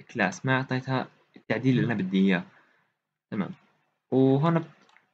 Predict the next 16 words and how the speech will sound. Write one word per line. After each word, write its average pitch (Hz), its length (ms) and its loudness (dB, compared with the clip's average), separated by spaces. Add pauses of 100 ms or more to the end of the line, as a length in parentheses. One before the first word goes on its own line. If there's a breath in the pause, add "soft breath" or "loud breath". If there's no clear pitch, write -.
بتعرف 143 300 -2
إنه 131 120 0
بت-، - 200 -18 (300)
آه، 120 440 -2 (480)
بلاين 139 280 2
وان 127 300 0 (540)
بتكون 147 560 -2
لأكثر - 500 -4
من 131 360 -2
نوعية، 117 400 -2 (280)
لأكثر 117 440 -4
من 110 260 -6
تاج 113 260 -2
معين 101 560 0 (760)
تقدر 110 240 -4
تسويها. 107 560 -2